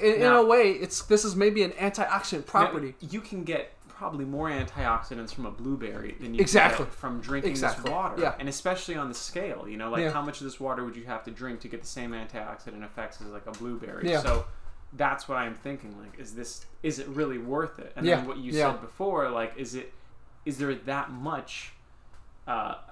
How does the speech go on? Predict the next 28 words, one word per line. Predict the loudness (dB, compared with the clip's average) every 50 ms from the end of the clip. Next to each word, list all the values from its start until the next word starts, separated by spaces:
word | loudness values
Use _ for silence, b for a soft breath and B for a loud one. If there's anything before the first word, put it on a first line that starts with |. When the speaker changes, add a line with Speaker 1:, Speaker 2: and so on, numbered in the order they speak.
| -10 -10
Speaker 2:
effect | -10 -10 -6 -2 0 0 0 0 -4 -10 -16 -18 -16 -12
to | -8 -6
make | -6 -6 -6 -8
your | -10 -10
cell | -8 -8 -4 -2 -2 0 -2 -2
grow? | -4 -6 -6 -4
I | -4 -4
mean, | -4 -6 -6 -6
in | -8 -10
theory, | -8 -4 -4 -2 0 0 -2 -2
yeah, | -2 0 0 0 -2
it | -4 -6
should | -8 -8 -8
make | -6 -6 -6 -6
your | -8 -10
cells, | -10 -6 -4 -2 -2 -2 -4 -6 -10 -14 -14 -12
you | -10
know, | -10 -8 -6
Speaker 1:
More | -2 0 0 0
efficient. | 0 0 -2 -2 -2 -2 -2 -2 -2 -2 -2 -2
Speaker 2:
more | 0 0 0
efficient. | 0 -2 -4 -2 0 0 0 0 -2
Speaker 1:
Yeah. | -4 -6 b b b b b -12
Speaker 2:
But | -6 -6 -6 -4 -4 -4
is | -4 -4 -4
it | -6 -6
really | -6 -6 -4 -2 -2 0 0 -2
delivering | -2 -2 -4 -4 -4 -6 -6 -6 -6 -6 -6 -6 -6 -8 -10